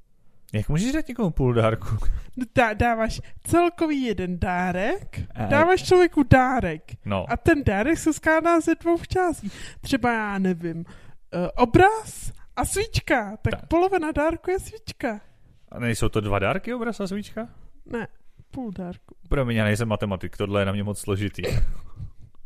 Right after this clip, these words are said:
Speaker 1: Jako obraz je dárek, svíčka je dárek? Eh, no, dobře, dobře. Tak, eh, každopádně chybí jeden a půl dárku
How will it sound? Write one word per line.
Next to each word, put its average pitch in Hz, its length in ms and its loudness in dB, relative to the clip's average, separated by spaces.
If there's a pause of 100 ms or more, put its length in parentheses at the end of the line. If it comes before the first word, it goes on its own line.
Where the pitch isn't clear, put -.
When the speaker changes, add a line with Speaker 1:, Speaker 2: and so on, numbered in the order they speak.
(2250)
Speaker 1:
Jako 214 240 -4
obraz 180 540 0
je 180 120 -6
dárek, 185 380 -8
svíčka 117 380 -6
je 160 100 -2
dárek? 175 460 -6
Eh, - 40 -14 (320)
no, 160 240 -8 (160)
dobře, 104 500 -4
dobře. 95 360 -6 (140)
Tak, 127 340 -6
eh, 120 600 0
každopádně 165 360 0
chybí 151 240 -2
jeden 135 220 0
a 110 60 0
půl 82 200 -8
dárku 127 720 -2